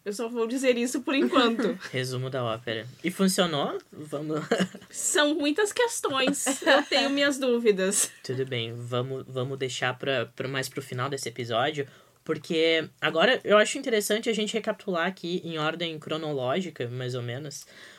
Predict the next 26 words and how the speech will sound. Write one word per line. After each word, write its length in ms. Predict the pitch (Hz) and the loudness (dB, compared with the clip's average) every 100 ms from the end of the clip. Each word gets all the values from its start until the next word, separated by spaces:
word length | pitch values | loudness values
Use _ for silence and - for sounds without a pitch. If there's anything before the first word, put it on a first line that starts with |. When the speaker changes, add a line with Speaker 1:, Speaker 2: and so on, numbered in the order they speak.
| - _ _ | -20 _ _
Speaker 2:
o, 420 | 156 160 156 156 160 | 2 4 6 6 6
a 100 | 175 | 4
história, 460 | 185 - 190 226 | 4 2 2 2
né, 240 | 165 156 156 | 2 2 2
da 180 | 135 147 | 4 2
Elisa. 540 | 156 131 147 120 - _ _ - | 4 0 0 -2 -6 _ _ -14
Tipo, 400 | - 143 131 - | -8 -2 0 0
o 40 | |
que 80 | - | 0
a 40 | 151 | 0
gente 240 | 160 185 | 0 -2
sabe 400 | 180 151 147 196 | 0 2 4 4
é 40 | 185 | 2
que 100 | 185 | 0
no 80 | |
dia 320 | 175 160 180 160 | -2 2 2 2
vinte 220 | 165 196 | 0 0
e 20 | |
seis 180 | 185 175 | 2 0
de 80 | 175 | 0
janeiro 520 | 175 160 139 160 220 - - | -2 -2 -2 -2 -4 -10 -10
de 120 | 151 | -4
dois 140 | 151 151 | -2 -2
mil 120 | 156 | -6
e 20 | |
treze, 460 | 156 139 147 220 | -2 0 0 -2